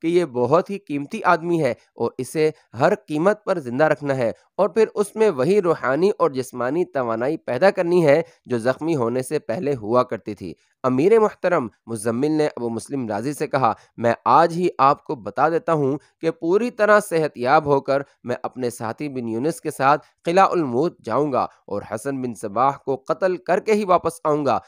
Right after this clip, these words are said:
वरना हम दोनों में से कोई भी वापस नहीं आएंगे।" "पहले सेहत याब हो लो," अबू मुस्लिम राजी ने उसके सर पर हाथ रखकर कहा। "ये तो हम सब ने देख लिया है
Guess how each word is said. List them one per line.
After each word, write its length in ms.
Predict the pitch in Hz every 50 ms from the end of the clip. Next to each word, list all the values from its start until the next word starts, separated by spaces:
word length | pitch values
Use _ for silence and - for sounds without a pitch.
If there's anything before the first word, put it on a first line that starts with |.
| _ _ -
वरना 280 | 131 160 180 202 220 220
हम 220 | 196 196 180 165 131
दोनों 300 | 135 139 170 208 233 220
में 120 | 208 190
से 240 | - 202 196 202 190 - _ _ _ -
कोई 240 | 147 160 190 196
भी 160 | 185 180 202 170
वापस 340 | 135 117 107 - 151 151 - 110
नहीं 260 | 101 98 104 131 147 - 135
आएंगे।" 360 | 135 127 123 120 104 95 90 - _ _ _ _
"पहले 360 | 156 170 180 214 233 240 247 240
सेहत 380 | - - 185 175 185 202 196 - -
याब 320 | 107 107 107 131 170 190
हो 140 | 180 180 170
लो," 240 | 170 165 147 120 - _ _ _
अबू 160 | - 117 123
मुस्लिम 360 | 123 117 113 - 139 143 135 120
राजी 260 | 113 113 120 143 165
ने 200 | 160 151 151 156 151 _ _ _ -
उसके 320 | 156 151 - - 135 123
सर 200 | - - 135 147
पर 180 | - - 139 123
हाथ 320 | 95 92 104 131 139 -
रखकर 300 | 123 120 - - 127 120
कहा। 300 | 110 123 113 113 104 95 - _ _ _ -
"ये 100 | 135 196
तो 140 | 202 226 220
हम 180 | 175 185 180 180
सब 200 | - 240 226 240
ने 140 | 240 233 202
देख 280 | 135 135 165 208 196 196
लिया 220 | 190 185 190 180 170
है 180 | 165 131 123